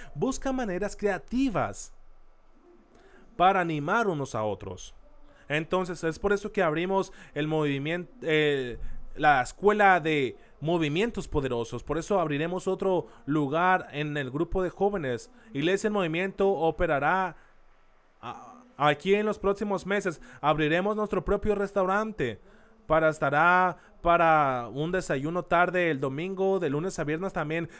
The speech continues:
haremos un, de vez en cuando, un viernes por la noche, una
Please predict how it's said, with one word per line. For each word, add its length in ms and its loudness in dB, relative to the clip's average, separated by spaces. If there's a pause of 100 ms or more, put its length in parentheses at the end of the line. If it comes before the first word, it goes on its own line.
haremos 560 0
un, 560 -4
de 120 -2
vez 160 -4
en 80 -6
cuando, 440 0 (200)
un 200 -6
viernes 460 0
por 140 -4
la 80 -4
noche, 420 -4
una 380 -6